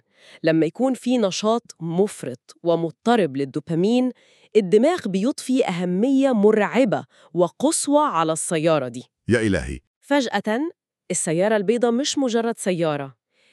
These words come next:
Speaker 1: دي سيارة مراقبة تابعة لجهة مجهولة بتراقبك أنت تحديداً.
Speaker 2: واو، يعني العقل بيربط النقاط اللي ملهاش علاقة ببعض وبيخلق قصة متماسكة ومخيفة.
Speaker 1: صحيح، بيعمل كده عشان يفسر الشعور المفرط بالأهمية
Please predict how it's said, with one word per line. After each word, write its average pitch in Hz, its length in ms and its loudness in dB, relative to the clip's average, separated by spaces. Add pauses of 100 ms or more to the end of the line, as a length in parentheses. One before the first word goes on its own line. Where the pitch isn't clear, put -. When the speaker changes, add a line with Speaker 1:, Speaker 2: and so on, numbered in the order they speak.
(100)
Speaker 1:
دي 165 120 -6
سيارة 180 520 0
مراقبة 202 480 2
تابعة 247 480 0
لجهة 214 500 -2
مجهولة 220 640 -2
بتراقبك 254 680 -4
أنت 277 160 0
تحديداً. 147 640 -6 (280)
Speaker 2:
واو، 98 720 2 (360)
يعني 98 240 2
العقل 107 380 0
بيربط 117 420 4
النقاط 110 420 2
اللي 104 120 4
ملهاش 104 320 0
علاقة 107 300 0
ببعض 117 380 2 (300)
وبيخلق 107 560 4
قصة 156 280 2
متماسكة 107 680 4
ومخيفة. 87 580 0 (300)
Speaker 1:
صحيح، 220 580 -4 (360)
بيعمل 247 400 4
كده 247 260 0
عشان 190 380 0
يفسر 196 460 -2
الشعور 208 420 0
المفرط 202 500 -2
بالأهمية 175 720 0